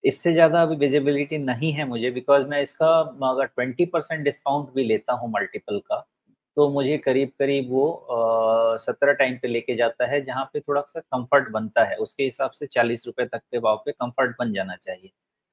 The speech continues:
बाकी उस समय decide करेंगे। अब return कहाँ से होगा? Return होने के लिए इसको सिक्सटी के ऊपर वापस आना होगा। तो उस case में होगा ये कि अगर सिक्सटी के ऊपर आ गया ना, तो शायद ये आपका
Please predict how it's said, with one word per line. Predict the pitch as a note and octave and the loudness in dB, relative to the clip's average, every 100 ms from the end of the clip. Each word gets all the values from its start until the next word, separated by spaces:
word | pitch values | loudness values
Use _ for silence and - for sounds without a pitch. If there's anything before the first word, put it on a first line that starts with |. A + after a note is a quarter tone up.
| _ - | _ 4
बाकी | A#2 - - D#3+ | 6 6 6 4
उस | C#3+ - | 4 0
समय | D3 C#3+ | -2 0
decide | C3 B2+ B2+ - | 2 2 2 2
करेंगे। | B2 B2+ C#3 | 2 2 -2
अब | - C3 | 2 2
return | B2+ C3+ D#3+ E3 | 2 4 4 4
कहाँ | D#3+ D3 E3+ | 2 0 0
से | - | 0
होगा? | G#2+ G2+ | -4 -2
Return | G#2 A2 D3 E3 | -4 0 2 2
होने | C3 C#3 D3+ | 0 -4 -6
के | D3 D3 | -6 -4
लिए | C#3+ D#3+ | -2 -2
इसको | D3+ C3+ - D3 E3 - _ _ _ _ - | -2 -6 -6 -4 -4 -6 _ _ _ _ -4
सिक्सटी | C#3 - E3+ | -4 0 0
के | E3 C#3+ | 4 4
ऊपर | C3+ C3+ C#3+ | 4 6 6
वापस | B2 - B2 A2+ | 6 4 0 -2
आना | G#2 G2+ | -4 -4
होगा। | G2 F2 | -8 -8
तो | F2+ D3 D3 | -4 0 0
उस | D3 C#3+ | 0 0
case | E3+ E3+ | 0 0
में | F3 | -2
होगा | C#3+ E3 E3 | 0 4 6
ये | D#3 G#2+ A2 | 4 2 0
कि | C3+ | 0
अगर | C3+ | 0
सिक्सटी | C3 C3+ - E3+ | 0 -2 -2 0
के | F3 | 2
ऊपर | E3 F3 D#3 | 2 6 6
आ | D3+ | 6
गया | D3+ A#2+ | 4 2
ना, | B2+ | -2
तो | C3+ | -8
शायद | - C3 D3 E3 | 2 4 6 4
ये | D#3 D#3 | 4 4
आपका | C#3 - D3+ E3 | 4 2 -2 -2